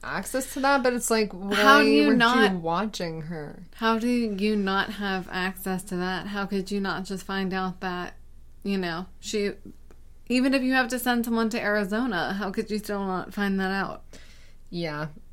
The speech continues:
Speaker 1: I don't know about all that. And John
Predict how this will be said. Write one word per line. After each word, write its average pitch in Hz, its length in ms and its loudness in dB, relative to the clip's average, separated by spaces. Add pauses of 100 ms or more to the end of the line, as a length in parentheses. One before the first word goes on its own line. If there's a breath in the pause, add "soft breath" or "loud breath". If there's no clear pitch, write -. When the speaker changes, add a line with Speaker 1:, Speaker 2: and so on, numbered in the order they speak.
(120)
Speaker 1:
I 185 220 2
don't 160 220 -2
know 156 180 -4
about 151 380 -6
all 147 240 -8
that. 175 520 -4 (2750 loud breath)
And 196 260 4
John 190 600 4